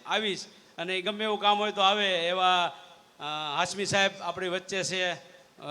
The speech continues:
વલભીપુરના મદ્રેસાના અને પેશ ઇમામ. તો તેઓનું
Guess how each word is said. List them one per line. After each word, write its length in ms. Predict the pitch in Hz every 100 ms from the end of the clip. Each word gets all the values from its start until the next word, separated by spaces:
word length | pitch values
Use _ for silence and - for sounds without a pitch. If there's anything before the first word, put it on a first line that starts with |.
| 151 151 151 143 - - _ -
વલભીપુરના 920 | 160 170 180 165 165 180 175 170 156
મદ્રેસાના 680 | 151 160 165 147 160 160 156 160 - - _ _ _ _
અને 400 | 143 151 151 147
પેશ 240 | 139 165 165
ઇમામ. 380 | 160 165 160 131 - - _ _ _ _ _ _ -
તો 280 | 160 160
તેઓનું 720 | 156 165 175 180 170 170 165